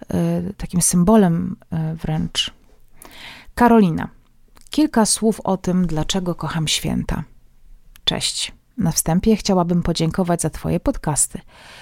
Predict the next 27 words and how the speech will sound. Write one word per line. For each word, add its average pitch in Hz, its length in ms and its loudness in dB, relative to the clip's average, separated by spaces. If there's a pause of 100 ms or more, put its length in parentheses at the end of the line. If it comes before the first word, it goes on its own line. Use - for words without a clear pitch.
(400)
Są 214 180 6
wspaniałym 220 560 8
umileniem 185 500 4
codziennych 170 640 2
spacerów, 170 540 2
czyli 156 240 -2
zwykłego, 160 640 -2
czy 233 180 8
zwykłego 160 520 2
sprzątania 139 560 -2
w 143 60 -16
domu. - 300 -4 (760)
Zazwyczaj 214 500 4
nie 226 100 10
wysyłam 196 420 2
takich 156 340 -4
listów 165 320 -2
czy - 100 -2
wiadomości, 156 760 -2
no 170 140 4
może 190 260 4
za 185 120 4
wyjątkiem 175 400 0
wiadomości 170 520 0
do 165 120 2
Ciebie 180 380 2
odnośnie 175 560 4